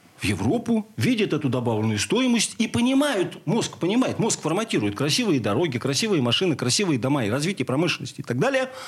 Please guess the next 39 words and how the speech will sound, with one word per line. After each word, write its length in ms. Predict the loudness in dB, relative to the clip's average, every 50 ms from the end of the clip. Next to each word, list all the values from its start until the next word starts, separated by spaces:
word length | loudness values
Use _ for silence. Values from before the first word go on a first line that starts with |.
| -10 -6
Они 300 | -4 -2 0 0 0 0
видят 400 | 2 2 2 2 2 2 0 0
эту 180 | -2 -2 -2 -2
добавленную 460 | -2 -2 0 0 2 2 2 2 2
стоимость. 480 | 0 0 -2 -2 -2 -4 -6 -8 -10 -12 -6
Да? 240 | -2 0 0 0 -2 -4 -10 -20 -20 _ _ -6
Да. 220 | -4 -4 -4 -6 -12 _ _ _ _ -20 -20 -20 -20 -20 -20 -20 -20 -20 _ _ _ _ _ _ _ -2
Мы 240 | 0 0 2 0 0
приходим 560 | -2 -2 -2 -2 0 0 0 0 0 -2 -2
к 80 | 0 0
ним 160 | 0 2 2
и 40 | 2
говорим: 240 | 2 0 2 2 0
«Ребят, 280 | 0 0 -2 -2 -4 -6 -12 -16 -6 -2
вот 200 | -2 0 2 2
у 20 | 2
нас 200 | 0 0 0 -2
тут 180 | -2 -4 -4 -6 -10 -14 -6 -2
наши 480 | -2 0 0 0 0 0 0 -2 -2 -6 -8 -4
олигархи, 440 | -2 -2 0 0 0 0 0 0 0
этот 400 | 0 0 0 -2 -2 -2 -2 -2
с 80 | -2 -2
этим 220 | 0 0 0 -2
договорились, 560 | -2 -2 0 0 0 0 0 0 0 0 0
значит, 320 | 0 0 0 0 -2 -4 -8 -14 -16 -16 -16 -8 -4 -2
мы 140 | -2 0
вам 180 | 0 0 0 0
будем 260 | 0 0 0 0 0
продавать 440 | -2 -2 -2 -2 -2 -2 -2 -2 -2
по 80 | -2 0
дешевке 420 | 0 0 0 0 -2 -2 -2 -2
газ 400 | 0 2 2 0 0 -4 -8 -8 -6
в 40 | -2
два 140 | -2 0 0
раза 180 | 0 -2 -2
дешевле, 360 | -2 -2 0 0 0 0 0 0
чем 180 | 0 0 0
он 80 | 0 -2
стоит. 320 | -2 -4 -4 -4 -4 -6